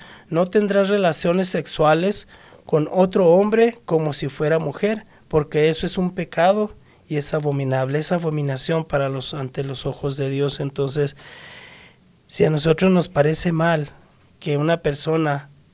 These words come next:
tenga relaciones con su mismo sexo, entonces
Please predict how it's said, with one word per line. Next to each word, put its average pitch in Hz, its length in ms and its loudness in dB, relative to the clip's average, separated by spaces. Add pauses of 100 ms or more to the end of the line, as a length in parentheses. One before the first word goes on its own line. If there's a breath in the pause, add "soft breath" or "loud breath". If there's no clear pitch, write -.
(280)
tenga 151 600 2
relaciones 143 640 -2
con 143 160 -4
su 139 160 -8
mismo 151 560 -6
sexo, 160 380 -2
entonces 147 420 -4